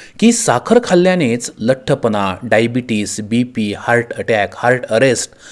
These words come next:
अशा समस्या उद्भवत आहेत. अनेक रोगांचं कारण साखर हेच आहे, हे आता आपल्याला कळून चुकलंय. मग यावर पर्याय शोधण्यासाठी लोकांनी साखर सोडून गूळ, खडीसाखर, मध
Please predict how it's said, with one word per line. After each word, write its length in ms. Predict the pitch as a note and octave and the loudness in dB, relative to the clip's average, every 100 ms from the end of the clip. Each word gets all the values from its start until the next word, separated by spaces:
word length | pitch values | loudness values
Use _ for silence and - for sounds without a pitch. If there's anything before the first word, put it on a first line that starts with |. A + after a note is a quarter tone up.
| - | -8
अशा 300 | - C3 F3 | -6 -2 -2
समस्या 480 | E3 C#3 B2 - D#3+ | 0 0 -2 -2 -2
उद्भवत 480 | D3+ A#2 G2+ C3 C3 - | 0 -2 -2 -2 -2 -4
आहेत. 320 | - - - - _ _ _ _ _ _ _ _ - - - | -6 -8 -12 -20 _ _ _ _ _ _ _ _ -20 -14 -2
अनेक 360 | A#2+ D3+ E3+ | 2 2 2
रोगांचं 480 | C#3+ A#2+ C#3+ D3+ - | 2 2 2 0 0
कारण 320 | E3+ B2+ D#3 | 0 2 2
साखर 500 | E3 - A2+ G#2 D#3+ - | 0 -2 -4 0 0 2
हेच 320 | E3+ G3 F3 | 4 4 2
आहे, 360 | C3 A2 G2 - - - | -4 -4 -8 -12 -20 0
हे 140 | F#3+ - | 2 2
आता 340 | A#2 - C#3+ A2 | 0 0 2 2
आपल्याला 340 | G#2+ - B2+ C#3+ | -4 -4 -2 -2
कळून 320 | A2 A2+ A2 | 0 0 0
चुकलंय. 360 | - - E3 A#2 _ _ _ - - _ - - - | -6 -6 -6 -8 _ _ _ -20 -20 _ -20 -20 -2
मग 220 | E3 A#3+ | 2 2
यावर 340 | F#3 F3+ F#3 A3+ | 4 4 6 4
पर्याय 480 | A3 C3 C#3 G3 A#3 | 4 2 4 4 4
शोधण्यासाठी 720 | G#3 E3+ F3+ F3 F3 F#3 F#3+ | 2 2 0 0 0 2 2
लोकांनी 720 | B2+ B2 F3+ F3 G#2+ A#2+ - - - - | 2 2 2 2 0 -2 -8 -18 -20 -12
साखर 540 | - - C#3 - A3+ | -4 0 0 4 2
सोडून 460 | A3+ A3 G#3 C#3 D#3+ E3 - B2 | 4 4 6 6 4 -2 -6 -2
गूळ, 320 | B2+ D#3 B2+ A#2 - - _ - | 6 8 8 4 -4 -20 _ -4
खडीसाखर, 720 | D3+ E3 - A2+ - A2+ G#2+ | 0 2 0 -2 -2 -2 0
मध 380 | A2 C#3 B2+ | 0 4 4